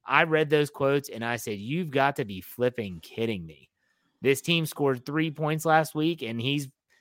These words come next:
telling guys to run full speed in practice. What are they doing in there? And what are the coaches doing? I don't get it. Brian, anything to add?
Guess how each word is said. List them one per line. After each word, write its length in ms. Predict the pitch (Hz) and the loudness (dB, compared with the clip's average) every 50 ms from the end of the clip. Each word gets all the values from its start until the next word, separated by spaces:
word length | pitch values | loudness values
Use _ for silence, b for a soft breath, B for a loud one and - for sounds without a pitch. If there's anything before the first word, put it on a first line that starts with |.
| _ - | _ -2
telling 280 | - 156 156 156 151 143 | 2 4 4 4 4 4
guys 280 | 143 147 151 147 143 | 4 4 4 4 2
to 100 | - 127 | 0 0
run 220 | 120 131 139 139 131 | 2 2 2 2 0
full 220 | - 143 151 156 | -2 -2 -2 -2
speed 280 | 143 - - 147 156 143 | -4 -2 -2 -2 0 0
in 100 | 139 117 | -2 -2
practice. 480 | - 131 139 151 160 - 175 160 - | 0 2 2 0 0 0 -2 -2 -2
What 200 | - 113 127 156 | 0 2 4 4
are 60 | 170 | 4
they 160 | 135 98 90 90 | 2 2 -2 -6
doing 380 | 82 95 113 170 220 214 - | -2 2 6 6 8 6 6
in 120 | - 98 170 | 2 -4 -10
there? 280 | 170 - 147 - - _ _ _ _ _ - | -12 -16 -18 -20 -20 _ _ _ _ _ -6
And 160 | - 127 120 | -4 -2 2
what 120 | 127 160 220 | 4 6 6
are 40 | 226 | 6
the 100 | 226 - | 4 6
coaches 460 | - 226 254 311 254 - 170 135 120 | 8 8 8 8 8 2 -2 -4 -2
doing? 320 | 110 120 120 110 95 - - - _ _ _ _ _ _ _ _ - | -2 0 0 -2 -2 -6 -12 -20 _ _ _ _ _ _ _ _ 2
I 120 | 117 135 | 4 4
don't 120 | 139 139 131 | 4 4 2
get 200 | 117 120 113 101 | 0 -2 -2 -2
it. 120 | 95 - _ | -6 -8 _
Brian, 240 | - 131 139 147 156 | -2 0 2 2 2
anything 260 | 151 147 147 151 151 143 | 2 0 0 0 0 2
to 40 | 143 | 2
add? 260 | 143 151 156 160 | 2 0 0 -4